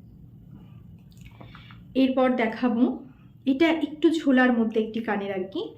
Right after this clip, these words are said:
মানে খুব ঝোলা না, কারণ আমাকে তো মানায় না, আগেই বললাম। এই যে একটু ঝোলা, এটা খুব বেশি কিন্তু ঝুলের মধ্যে নেই, আর মাঝখানের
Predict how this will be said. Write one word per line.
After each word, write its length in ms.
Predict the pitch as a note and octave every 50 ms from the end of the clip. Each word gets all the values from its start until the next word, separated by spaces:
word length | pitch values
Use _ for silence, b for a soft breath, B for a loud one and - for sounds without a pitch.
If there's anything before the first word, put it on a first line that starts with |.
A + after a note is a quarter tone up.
| B B B B B B B B A#3+ A#3+ A3+
মানে 220 | A#3 A#3 A3+ A3 A3 G#3+ G#3+
খুব 140 | - F4+ F#4+ F4+ -
ঝোলা 300 | - - D4+ B3+ B3+ B3+ B3
না, 120 | A3+ A#3 A#3+
কারণ 240 | - C4+ A3+ A3+ G#3+
আমাকে 340 | G#3+ G#3+ G#3+ G#3+ A3 A3+ - B3
তো 80 | B3+ A#3+
মানায় 360 | A3+ G#3+ G3+ G3+ G3+ G3+ G3+
না, 60 | G#3 A3
আগেই 240 | A3+ G#3 A3 A3+ G#3+
বললাম। 320 | G3+ F#3 F#3+ F#3+ G#3 C4+ - - - - - - - - - - - - - B B B B B B B B - - - - - - - - - - - - - - - - - - -
এই 160 | G#3 - -
যে 160 | - - - - - - - - - - - - - - - - - - - - - - - - - - - - - - - - - - - - - - - - - - - G4+
একটু 360 | G#4 G#4 - - A4 G4+ -
ঝোলা, 160 | - C4+ A3+ A3
এটা 140 | A#3 C4+ -
খুব 140 | - D#4+ - D#4
বেশি 240 | E4 D#4+ D#4 E4+ F4
কিন্তু 200 | E4+ D#4+ D4 D#4 C#4+
ঝুলের 300 | - C4 C4 A#3 A3+ A3+ A3+
মধ্যে 220 | A3+ A3 G#3+ B3
নেই, 140 | A3 A3+ B3+
আর 120 | D#4 C#4 A#3+
মাঝখানের 580 | A3+ G#3 G#3+ - - - - B3 A#3+ B3 B3+